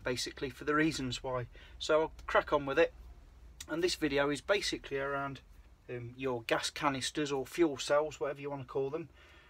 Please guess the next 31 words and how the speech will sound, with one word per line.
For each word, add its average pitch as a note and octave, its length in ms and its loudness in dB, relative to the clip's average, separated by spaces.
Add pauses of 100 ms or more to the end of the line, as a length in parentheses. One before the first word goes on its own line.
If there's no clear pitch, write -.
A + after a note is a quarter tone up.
(260)
Um, C#3 300 -2 (120)
<clears throat> C3+ 280 0 (760)
for F3 160 -2
a E3 40 0
quick F#3+ 220 2
example, E3 600 2 (1080)
now D3+ 140 0
I've D#3+ 100 0
got D#3+ 160 0
some D#3+ 200 0
of D3+ 80 2
this D#3+ 220 2
here. C#3+ 260 4 (380)
It's - 140 -6
a C3+ 60 -6
small, F3 440 2 (260)
as C3+ 100 -10
you C#3+ 60 -10
can C#3+ 140 -6
see, D#3+ 200 -2
a C#3 60 0
very D3+ 180 2
small D#3 320 -2
gas B2 220 -6
canister, B2+ 520 -4 (320)
hundred C#3 360 -2
grams, C#3 420 2
I - 20 -6
believe, D3+ 420 0 (880)
gas - 220 -6
canister, D3 480 -2